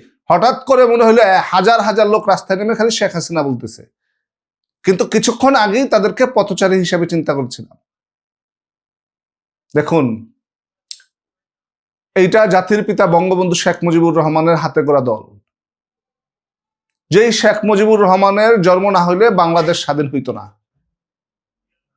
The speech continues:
যেই শেখ মুজিবুর রহমানের আদেশ ও নির্দেশে এই দেশ স্বাধীন হয়েছে।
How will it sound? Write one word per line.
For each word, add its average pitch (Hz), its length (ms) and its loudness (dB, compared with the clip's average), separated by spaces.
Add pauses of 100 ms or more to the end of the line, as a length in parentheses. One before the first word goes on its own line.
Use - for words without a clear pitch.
(160)
যেই 185 320 2
শেখ 214 280 0
মুজিবুর 233 360 2
রহমানের 240 800 2 (1300)
আদেশ 202 460 2
ও 233 80 4
নির্দেশে 180 720 0 (1400)
এই 180 160 4
দেশ 190 460 0 (1200)
স্বাধীন 170 320 -2
হয়েছে। 139 440 -4